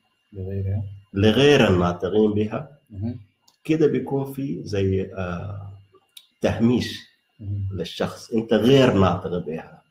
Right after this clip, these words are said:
Speaker 1: مهم.
Speaker 2: ففي negative connotation كده زي ما
Speaker 1: مم.
Speaker 2: بنقول.
Speaker 1: أيوة.
Speaker 2: ما أعرف الترجمة.
Speaker 1: أيوة.
Speaker 2: نيجاتيف
Speaker 1: أيوة.
Speaker 2: connotation، يعني، بيكون
Speaker 1: نعم.
Speaker 2: في، آه، جانب كده، آه، سالب.
Speaker 1: سلبي، نعم.
Speaker 2: أيوة، جانب سالب. أيوة.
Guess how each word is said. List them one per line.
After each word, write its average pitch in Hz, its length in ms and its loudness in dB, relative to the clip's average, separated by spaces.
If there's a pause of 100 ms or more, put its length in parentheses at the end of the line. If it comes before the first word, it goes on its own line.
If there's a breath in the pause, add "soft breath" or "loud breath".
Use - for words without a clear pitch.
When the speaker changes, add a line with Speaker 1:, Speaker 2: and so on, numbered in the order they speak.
Speaker 1:
مهم. 107 160 -12
Speaker 2:
ففي 143 560 -2
negative 139 520 0
connotation 92 680 0
كده 82 200 -6
زي 82 160 -8
ما 107 80 -6
Speaker 1:
مم. 110 60 -6
Speaker 2:
بنقول. 101 180 -14 (100)
Speaker 1:
أيوة. 85 180 -8
Speaker 2:
ما 90 80 -4
أعرف 95 220 -4
الترجمة. 92 520 -6 (180)
Speaker 1:
أيوة. 127 340 0
Speaker 2:
نيجاتيف 101 300 2
Speaker 1:
أيوة. 98 120 -2
Speaker 2:
connotation، 87 560 -2
يعني، 87 240 -4
بيكون 98 240 -4
Speaker 1:
نعم. 120 80 2
Speaker 2:
في، 127 240 -4 (520 loud breath)
آه، 98 420 2
جانب 127 500 4
كده، 127 320 2 (560)
آه، 95 380 -2
سالب. 127 440 0
Speaker 1:
سلبي، 95 480 -4
نعم. 92 420 -4
Speaker 2:
أيوة، - 260 -2
جانب 87 380 -6
سالب. 92 400 -14 (180)
أيوة. 73 200 -20